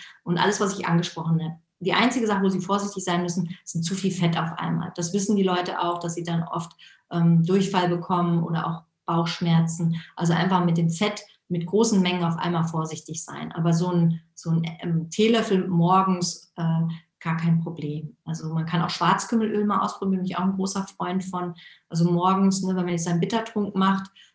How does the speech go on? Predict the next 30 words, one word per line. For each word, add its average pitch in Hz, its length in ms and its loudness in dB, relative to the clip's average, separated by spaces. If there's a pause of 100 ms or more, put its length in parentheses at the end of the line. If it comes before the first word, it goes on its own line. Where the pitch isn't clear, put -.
(120)
mit, 165 200 -4
mit, 175 360 -2
wird 170 280 -2
ja 175 60 -2
mit 165 140 0
warmem 170 240 2
Wasser - 300 0
aufgegossen, 196 540 -2
diese 180 160 -4
Bitterkräuter. 180 680 -4
Und 165 100 2
da 165 60 0
kann 170 180 0
man 175 160 -2
sich, 170 320 -8 (200)
kann 175 120 0
man 170 140 4
rein 202 160 6
theoretisch 175 320 2
auch 170 80 0
so - 140 -2
einen 170 60 2
Teelöffel 170 360 2
Schwarzkümmelöl 170 580 0
nehmen. 160 140 -2
Das 165 100 -6
ist 170 60 -6
ein 175 80 0
wunderbarer 196 640 4
Reiz. 233 440 -2